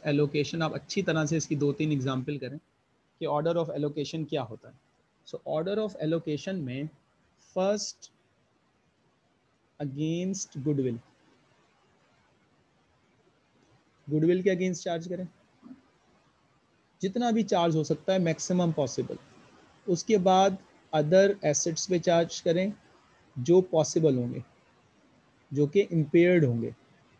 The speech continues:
जो impaired नहीं हो सकते ना, उस पे charge नहीं कर सकते। Pro rata basis के, proportionate basis के। याद रहे, उन assets पे charge करेंगे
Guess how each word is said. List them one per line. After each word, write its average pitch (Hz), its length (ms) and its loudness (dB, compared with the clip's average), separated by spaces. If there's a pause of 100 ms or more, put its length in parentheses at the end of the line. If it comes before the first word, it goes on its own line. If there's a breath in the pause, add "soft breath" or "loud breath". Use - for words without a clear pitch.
(140)
जो 151 160 2
impaired 196 440 6
नहीं 175 240 6
हो 190 100 4
सकते 175 300 -2
ना, 208 80 2
उस 185 140 -2
पे 180 140 0
charge 165 240 4
नहीं 202 120 0
कर 143 100 2
सकते। - 320 -12 (1300)
Pro 208 180 10
rata 170 280 6
basis 127 360 -2
के, 139 100 -14 (680)
proportionate 185 840 2
basis 147 340 2
के। 135 140 -4 (2250)
याद 160 260 2
रहे, 196 180 4
उन 202 260 -2
assets 175 340 0
पे 180 100 0
charge 156 340 0
करेंगे 147 640 0